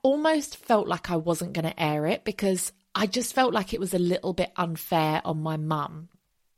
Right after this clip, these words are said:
And then I listened to, um, I didn't listen, I watched Loose Women with Stacey Solomon. And it was when Sarah Everard was murdered,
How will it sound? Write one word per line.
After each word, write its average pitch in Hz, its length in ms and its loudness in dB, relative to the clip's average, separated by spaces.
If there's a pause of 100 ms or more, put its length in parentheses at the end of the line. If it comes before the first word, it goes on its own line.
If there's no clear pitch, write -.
(260)
And 220 180 6
then 240 140 2
I 240 120 2
listened 320 560 -4
to, 185 520 2 (160)
um, 175 260 2
I 196 60 -2
didn't 190 220 -4
listen, 160 260 -2
I 160 120 0
watched - 680 2
Loose 185 340 2
Women 147 480 2
with 156 320 0
Stacey 170 480 -2
Solomon. 156 560 -4 (960)
And 196 440 6 (260)
it 226 120 2
was 226 160 0
when 254 260 -2
Sarah 196 440 2
Everard 165 560 2
was 165 120 -2
murdered, 156 580 0